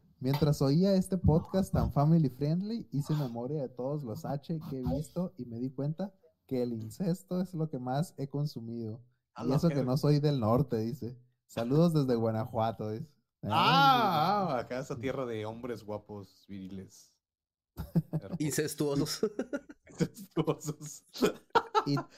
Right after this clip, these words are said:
Speaker 1: Itzel
Speaker 2: Marranos.
Speaker 1: Montes, Itzel Montes dice, "En el final de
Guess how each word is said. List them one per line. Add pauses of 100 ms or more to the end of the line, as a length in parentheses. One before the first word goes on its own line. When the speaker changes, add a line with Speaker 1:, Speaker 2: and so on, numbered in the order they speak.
(160)
Speaker 1:
Itzel
Speaker 2:
Marranos.
Speaker 1:
Montes, (500)
Itzel
Montes
dice, (240)
"En
el
final
de